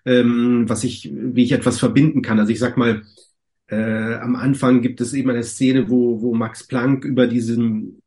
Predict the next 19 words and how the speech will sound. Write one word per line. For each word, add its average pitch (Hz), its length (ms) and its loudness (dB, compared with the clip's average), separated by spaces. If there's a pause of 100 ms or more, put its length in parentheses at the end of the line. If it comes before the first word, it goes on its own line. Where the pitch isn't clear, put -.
(100)
Schreiben 139 840 -4
sinniert, 127 760 2
wie 131 100 -2
er 123 120 0
sich 117 180 -10
jetzt, - 400 -10
äh, 110 440 -2
verhalten 151 640 0
soll 156 500 2 (300)
angesichts 135 560 -2
dieser, 123 340 4
dieser 113 300 -2
Forderung 135 520 -2
eines 117 280 -8
Bekenntnisses 135 920 -2 (420)
zum - 200 2
Führer. 151 600 2 (440)
Und 117 240 2
der 113 360 2